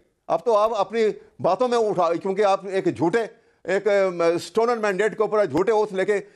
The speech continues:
असेंबलियों में बैठे हुए हैं, इसलिए आप कहते हैं कि जी उनको justify करने के लिए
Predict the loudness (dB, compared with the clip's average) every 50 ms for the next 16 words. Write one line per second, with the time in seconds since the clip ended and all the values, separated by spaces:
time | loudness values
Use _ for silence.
0 | _ _ -4 -2 0 0 -2 0 0 0 0 2 0 2 2 2 0 0 0 -2
1 | -4 -6 -12 _ _ -2 0 0 0 0 0 2 2 2 2 2 0 0 0 0
2 | 0 0 0 0 0 0 0 0 2 0 0 0 -2 -2 -2 -2 0 0 0 0
3 | 0 0 0 0 0 0 0 0 0 0 0 -2 -2 -6